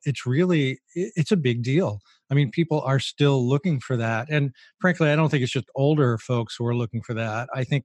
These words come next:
a lot of people just do better with a button that they can feel and a, and a, a keypad, you know, where they can position their fingers and know where the numbers are.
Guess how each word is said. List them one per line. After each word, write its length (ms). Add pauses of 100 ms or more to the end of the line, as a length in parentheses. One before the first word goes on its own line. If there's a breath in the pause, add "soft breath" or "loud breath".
(160)
a 120
lot 240
of 80
people 260
just 340
do 200
better 440 (380)
with 360 (100)
a 100
button 300
that 160
they 140
can 160
feel 580
and 180
a, 100 (220)
and 220
a, 340
a 140
keypad, 640 (420 loud breath)
you 80
know, 80
where 160
they 140
can 160
position 400
their 120
fingers 640
and 220
know 120
where 140
the 100
numbers 360
are. 360